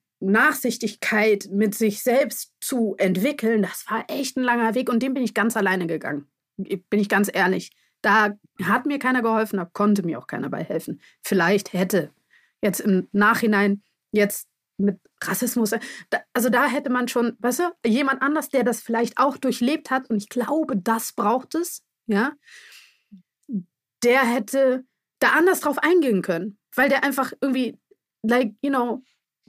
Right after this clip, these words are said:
diese Person versteht den Painpoint. Und das ist ein Schmerz, den fühlt sonst jem-, den fühlt jemand nicht, der nicht irg-, in irgendeiner Art und Weise dieselbe Erfahrung gemacht hat. Aber, ähm,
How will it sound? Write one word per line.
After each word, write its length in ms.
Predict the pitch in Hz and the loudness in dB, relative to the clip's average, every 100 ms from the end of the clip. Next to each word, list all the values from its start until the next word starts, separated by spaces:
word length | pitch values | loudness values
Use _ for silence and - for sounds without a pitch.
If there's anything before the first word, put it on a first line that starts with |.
| _ - | _ -4
diese 180 | 269 240 | -2 0
Person 600 | 262 240 294 277 285 - _ _ _ _ _ | 0 2 2 2 -2 -8 _ _ _ _ _
versteht 520 | - 233 - 320 302 | -2 -2 2 0 2
den 160 | 247 226 | 2 2
Painpoint. 720 | 247 330 320 190 156 - - _ _ _ _ _ _ _ _ _ | 2 0 0 -2 -2 -4 -14 _ _ _ _ _ _ _ _ _
Und 100 | 247 | 0
das 120 | 262 | 0
ist 180 | 302 - | 0 -2
ein 140 | 262 233 | -2 0
Schmerz, 460 | - 285 294 294 | 0 0 0 -2
den 180 | 254 240 | 0 0
fühlt 420 | - - 359 349 | 2 2 4 4
sonst 420 | - 262 254 - _ | 0 0 0 -4 _
jem-, 440 | 226 202 247 247 - _ - - - | -8 -2 0 0 -4 _ -20 -10 -2
den 120 | 226 | -2
fühlt 340 | - 339 359 | 2 0 0
jemand 300 | 262 220 190 | 0 0 0
nicht, 320 | 202 208 - - | 0 -2 -2 -2
der 120 | 226 | 0
nicht 300 | 262 - - | 0 -4 -4
irg-, 240 | 247 233 - | -2 -2 -2
in 100 | 233 | 0
irgendeiner 400 | 285 294 254 247 | 0 -2 -2 -2
Art 160 | 247 233 | -2 -2
und 120 | 214 | 0
Weise 260 | 226 226 | 0 0
dieselbe 380 | 202 220 240 240 | -2 2 2 2
Erfahrung 420 | 214 - 233 220 | 0 0 0 2
gemacht 320 | 180 165 - - | 0 -4 -10 -20
hat. 180 | - _ - - - - - - - - _ _ _ _ _ _ _ _ _ - | -20 _ -20 -16 -16 -16 -18 -20 -20 -20 _ _ _ _ _ _ _ _ _ -2
Aber, 420 | 254 262 254 - | 2 4 2 2
ähm, 480 | 254 233 233 226 202 | 2 4 4 2 0